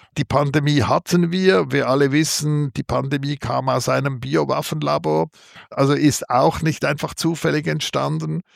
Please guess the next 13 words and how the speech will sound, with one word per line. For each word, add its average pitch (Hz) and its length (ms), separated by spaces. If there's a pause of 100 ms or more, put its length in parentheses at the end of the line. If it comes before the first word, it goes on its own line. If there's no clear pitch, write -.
(140)
Über 151 260
die 135 160
Superintelligenz, 147 1120
die 147 160
uns 143 200
auslöschen 151 720
könnte, 147 520
reden 139 760
sehr 147 200
kompetente 160 680
Leute, 151 640
sehr 147 240
überzeugend. 156 960